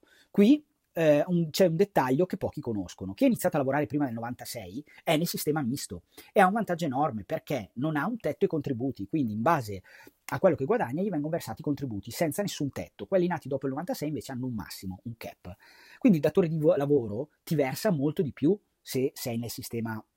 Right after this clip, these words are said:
ante novantasei. E la pensione potrà essere magari anche il doppio.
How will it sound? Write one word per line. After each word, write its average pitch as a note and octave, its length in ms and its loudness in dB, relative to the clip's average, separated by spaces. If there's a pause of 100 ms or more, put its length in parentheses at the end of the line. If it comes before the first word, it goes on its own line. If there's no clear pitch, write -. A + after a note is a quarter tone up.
(140)
ante B2 320 -4
novantasei. G2+ 640 -10 (440)
E D#3+ 80 2
la - 80 4
pensione D#3+ 640 0 (140)
potrà - 260 0
essere - 180 -4
magari G#3+ 200 -6
anche C4+ 140 -4
il A#2 60 -2
doppio. F#2 400 -6